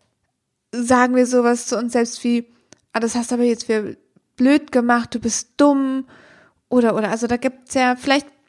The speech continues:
gehörst du auch zu den Menschen, die ganz positiv mit sich selbst reden, dann herzlichen Glückwunsch, du bist uns allen einen großen Schritt voraus.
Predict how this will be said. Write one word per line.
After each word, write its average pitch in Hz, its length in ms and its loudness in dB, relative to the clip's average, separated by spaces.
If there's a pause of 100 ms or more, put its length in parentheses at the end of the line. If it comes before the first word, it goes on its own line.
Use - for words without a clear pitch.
(320)
gehörst 302 380 2
du 285 100 0
auch 233 160 0
zu - 160 -6
den 277 220 -2
Menschen, 247 420 -6
die 254 100 -4
ganz 285 220 -8
positiv 247 500 -6
mit 208 140 -12
sich 208 160 -6
selbst 196 320 -8
reden, 233 300 -6
dann 233 280 0 (340)
herzlichen 294 440 -4
Glückwunsch, 247 540 -2
du 262 300 4 (540)
bist 294 280 0
uns 247 180 -2
allen 269 520 0
einen 254 220 -2
großen 294 380 -2
Schritt 277 280 -6
voraus. 247 680 0